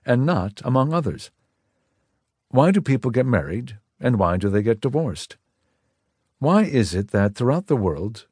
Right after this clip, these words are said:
monogamous marriage has almost entirely replaced polygamous marriage? Why do married partners cheat on one another?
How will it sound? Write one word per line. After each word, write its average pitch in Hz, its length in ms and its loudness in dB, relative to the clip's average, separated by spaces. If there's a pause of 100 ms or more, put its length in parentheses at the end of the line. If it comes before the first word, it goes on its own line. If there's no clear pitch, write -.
(140)
monogamous 147 580 0
marriage 85 440 -6
has 113 180 -2
almost 120 460 0
entirely 127 640 -2
replaced 113 680 -2 (120)
polygamous 156 560 0
marriage? 78 420 -4 (760)
Why 127 200 4
do 139 160 2
married 107 380 2
partners 113 420 0
cheat 175 380 -8
on 104 160 -4
one 95 100 0
another? 82 400 -6